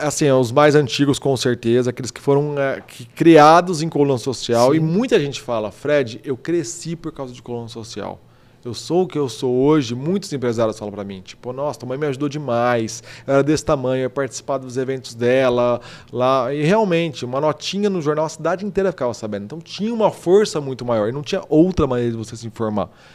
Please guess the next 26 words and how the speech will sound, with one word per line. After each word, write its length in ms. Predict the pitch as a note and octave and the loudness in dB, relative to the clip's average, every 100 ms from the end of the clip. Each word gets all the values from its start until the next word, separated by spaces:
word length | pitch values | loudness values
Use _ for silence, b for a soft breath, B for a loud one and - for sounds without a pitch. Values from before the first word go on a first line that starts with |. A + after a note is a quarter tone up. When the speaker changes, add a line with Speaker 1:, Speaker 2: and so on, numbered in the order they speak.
| b - | b -4
Speaker 1:
era 140 | A3+ | 0
muito 260 | F3 D3+ A#2+ | 0 -2 -4
mais 180 | A2+ - | -4 -4
forte, 260 | - - | -10 -4
eu 40 | D#3 | -2
lembro, 360 | E3 C#3+ B2+ | 0 0 -2
Speaker 2:
Sim. 40 | G#2 | -6
Speaker 1:
entendeu? 400 | G2+ A2 G#2 F2+ | -6 -2 -2 -4
Tipo, 280 | - - A2 | -12 -12 -10
as 120 | G#2 | -8
coisas 300 | - C#3 A#2 | 0 0 0
que 100 | A#2+ | -4
a 60 | A#2 | -4
mãe 140 | A#2+ | -2
ganhava, 580 | B2 A2+ A2 A#2 G#2+ G#2 | 0 0 2 2 0 -4
os 80 | - | -8
presentes, 800 | B2 B2 G#2 A#2 B2+ B2 G#2 | -4 -4 -2 0 0 -2 -4
era 120 | D3 A3 | 0 2
outra, 480 | B3+ B3 F3+ G#3 B B B - | 2 2 2 2 B B B -2
outra 260 | G#3 G#3+ D#3+ | 2 6 6
Speaker 2:
Outros 60 | |
Speaker 1:
época, 240 | A#2 G2+ - | 6 4 -2
Speaker 2:
tempos, 120 | - G2+ | -4 -4
né? 60 | - | -4
Speaker 1:
outros 180 | G3+ - | -4 2
tempos, 500 | C3+ A2 F#2 - | 2 2 -2 -12